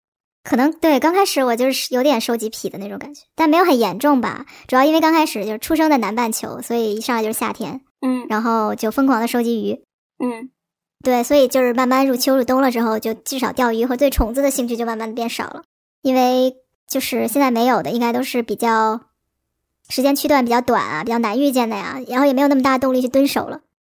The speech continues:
Speaker 1: 但我玩这个游戏最重要的体验就是，可能我玩游戏模式属于那种，属于探索型吧，然后探索我觉得大部分模式我都掌握了之后，我就会觉得有点失去乐趣。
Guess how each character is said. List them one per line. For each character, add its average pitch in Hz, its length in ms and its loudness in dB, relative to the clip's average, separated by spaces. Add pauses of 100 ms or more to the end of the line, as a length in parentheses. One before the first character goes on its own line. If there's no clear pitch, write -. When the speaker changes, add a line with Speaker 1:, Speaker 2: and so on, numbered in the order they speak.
(920)
Speaker 1:
但 247 640 4 (1040)
我 240 140 4
玩 220 140 2
这 415 120 4
个 349 80 6
游 262 100 6
戏 277 100 0
最 294 120 4
重 294 120 4
要 277 100 4
的 254 40 2
体 - 220 -6
验 240 280 0
就 247 140 -2
是， 233 380 -4
可 - 160 -6
能 262 360 0
我 247 100 0
玩 233 120 0
游 277 80 2
戏 285 100 -4
模 226 160 -2
式 247 320 -2
属 240 160 -2
于 220 120 0
那 269 120 2
种， - 600 -6
属 - 140 -4
于 254 60 2
探 311 200 2
索 - 160 -2
型 - 260 -6
吧， 214 360 -8 (280)
然 240 140 -2
后 269 100 2
探 285 160 2
索 269 140 0
我 233 80 2
觉 220 100 -4
得 254 200 2
大 277 280 0
部 269 60 0
分 262 80 2
模 220 180 -2
式 285 200 -2
我 233 80 4
都 233 100 0
掌 208 220 -2
握 233 80 0
了 226 80 -2
之 233 100 -4
后， 240 140 -2
我 208 80 -2
就 226 100 -2
会 240 80 0
觉 226 120 -2
得 233 100 -2
有 240 40 -2
点 214 300 -4
失 - 160 -4
去 247 160 -2
乐 240 160 0
趣。 226 320 -8